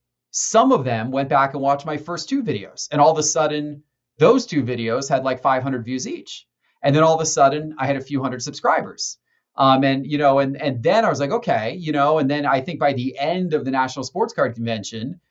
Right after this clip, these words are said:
I had a few more, a few hundred more subscribers. And, and so now I'm coming back from it,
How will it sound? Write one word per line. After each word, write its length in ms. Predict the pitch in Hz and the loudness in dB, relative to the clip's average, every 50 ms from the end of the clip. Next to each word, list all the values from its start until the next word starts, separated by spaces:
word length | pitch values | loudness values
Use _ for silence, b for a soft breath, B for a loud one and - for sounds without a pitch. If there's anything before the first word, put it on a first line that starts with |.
| _ _ _ _ _ | _ _ _ _ _
I 140 | - 120 120 | 0 2 2
had 80 | 131 135 | 2 2
a 60 | 135 | 0
few 160 | 135 165 180 | -2 0 0
more, 220 | 180 196 214 - - | 0 0 0 -2 -4
a 40 | |
few 200 | - - 170 175 | -8 -6 -4 -2
hundred 200 | 170 202 208 208 | 0 0 0 0
more 180 | 202 220 262 294 | 0 0 0 0
subscribers. 720 | 262 - - 117 - - 113 104 101 98 - - - - - | -2 -4 -6 -6 -2 -2 0 0 -2 -6 -10 -14 -12 -8 -6
And, 180 | 131 120 127 | -4 -4 -4
and 200 | - 139 135 139 | -2 -2 -2 -2
so 160 | 139 - 156 139 | -2 0 -2 -2
now 440 | 131 139 143 156 185 208 208 180 | 0 2 4 4 6 6 6 6
I'm 160 | 156 139 123 117 | 6 4 4 0
coming 240 | - 156 131 120 | -4 -6 -4 -2
back 280 | 110 139 147 196 302 311 | 0 2 2 2 2 0
from 220 | - - 120 107 | -2 -6 -6 -6
it, 240 | 95 95 107 190 - | -6 -8 -10 -12 -14